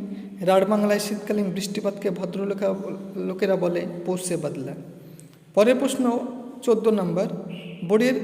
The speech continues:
মরাটা নড়তে নড়তে দেখে সশস্ত্র জনতার অবস্থা কী হয়েছিল? চলো এই প্রশ্নের সঠিক উত্তরটি আমরা দেখে নিই।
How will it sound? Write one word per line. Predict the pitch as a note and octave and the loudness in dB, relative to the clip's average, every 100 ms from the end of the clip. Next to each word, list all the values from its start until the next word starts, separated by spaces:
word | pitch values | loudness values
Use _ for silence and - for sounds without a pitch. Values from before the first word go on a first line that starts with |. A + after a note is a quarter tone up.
| F#3+ | 0
মরাটা | G3 G#3 G#3 A3 | 2 2 2 2
নড়তে | G#3 G#3+ G#3 | 4 2 0
নড়তে | A3 G#3+ G#3+ G#3+ | 2 2 0 0
দেখে | G#3 G#3 G#3 D#3+ - | 0 0 -2 -4 -6
সশস্ত্র | - A3 A#3+ - A3+ | -4 -2 -2 -4 -2
জনতার | F#3+ G3 G3 G3 G3+ F3 | 0 0 0 2 0 2
অবস্থা | F3+ G3+ G3 G#3+ | 0 0 -4 -4
কী | - | -4
হয়েছিল? | F#3 D#3 - D3 - - - - - - - | -2 -4 -4 -6 -8 -10 -12 -14 -14 -16 2
চলো | G3+ | 6
এই | A3+ G#3+ | 8 6
প্রশ্নের | A3 G#3+ G#3 | 2 0 0
সঠিক | G#3+ G#3+ G#3+ A3+ | 0 0 0 2
উত্তরটি | A3 - G#3 G3+ | 0 0 0 0
আমরা | G3 F#3+ | 2 0
দেখে | F#3+ G#3 | 0 -2
নিই। | F#3+ | -2